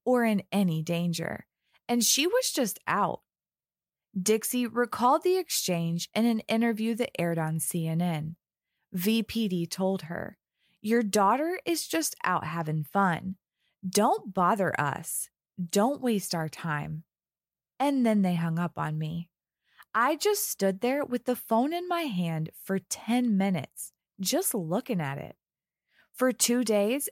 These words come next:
Dixie kept on pressing the missing persons unit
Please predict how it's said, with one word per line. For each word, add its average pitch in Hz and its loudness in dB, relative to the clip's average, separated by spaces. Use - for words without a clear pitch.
Dixie 311 0
kept 339 -2
on 220 2
pressing 175 -2
the 208 0
missing 247 0
persons 233 -4
unit 320 -6